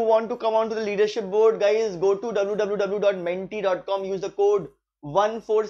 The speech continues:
six seven two double five to get access to this polling, uh, and simultaneously you can answer with us। Question number seventy-seven। With the reference to the differences between the culture of Rig Vedic Aryans in the Indus Va-, Valley period, which of the following is or are correct? First,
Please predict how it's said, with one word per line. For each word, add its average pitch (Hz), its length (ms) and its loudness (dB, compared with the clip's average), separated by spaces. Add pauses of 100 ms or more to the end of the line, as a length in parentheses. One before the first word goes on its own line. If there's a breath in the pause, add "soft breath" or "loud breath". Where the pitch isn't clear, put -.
six 220 260 -6
seven 208 220 -4
two 220 160 -6
double 190 240 -2
five 196 420 -2 (380)
to 214 140 -2 (100)
get 208 80 -2
access 202 540 -2
to 208 40 -2
this 208 380 -2 (640)
polling, 202 380 4 (380)
uh, 156 220 2
and 175 220 -2 (140)
simultaneously 180 440 -6
you 190 160 -8
can 202 140 -12 (160)
answer 160 160 -10
with 135 220 -10
us। - 160 -20 (680)
Question 196 240 -2
number 233 260 -4 (300)
seventy-seven। 208 1080 -4 (360 soft breath)
With 165 80 -6
the 180 80 -2
reference 190 320 0
to 240 80 -6
the 254 60 0
differences 196 500 -4
between 214 340 -6
the 220 120 -8
culture 185 360 -2
of 214 140 -2
Rig 190 160 0
Vedic 190 300 -2
Aryans 190 260 0
in 190 80 -8
the 190 80 -6
Indus 185 240 -8
Va-, 190 240 -4
Valley 180 220 -4
period, 180 200 -4
which 175 120 -6
of 190 100 -4
the 196 60 -6
following 185 380 -6
is 175 120 -6
or 180 100 0
are 170 140 0
correct? 170 260 -4
First, - 360 -4